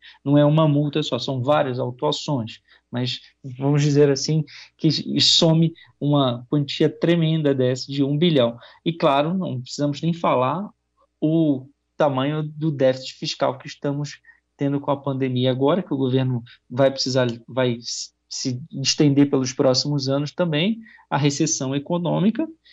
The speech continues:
e o governo estaria, então, nesse momento, abrindo mão de mais um bilhão de reais ao permitir que essa lei passe sem nenhum veto do presidente.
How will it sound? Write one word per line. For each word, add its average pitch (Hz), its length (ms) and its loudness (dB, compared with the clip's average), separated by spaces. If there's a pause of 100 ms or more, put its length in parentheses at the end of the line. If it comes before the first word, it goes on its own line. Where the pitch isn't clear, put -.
(120)
e 156 80 4
o 160 60 8
governo 160 480 4 (480)
estaria, 160 640 2
então, 165 520 -2
nesse 160 260 -2
momento, 160 360 -2
abrindo 160 460 4
mão 175 340 2
de 147 120 -2
mais 151 580 0
um 147 200 -4
bilhão 143 460 0
de 147 80 -2
reais 139 560 0
ao 143 280 2
permitir 180 680 0 (480)
que 156 280 2
essa 143 240 0
lei 151 260 2
passe 143 680 -2
sem 165 540 -6
nenhum 160 300 2
veto 147 360 2
do 151 100 -4
presidente. 156 720 0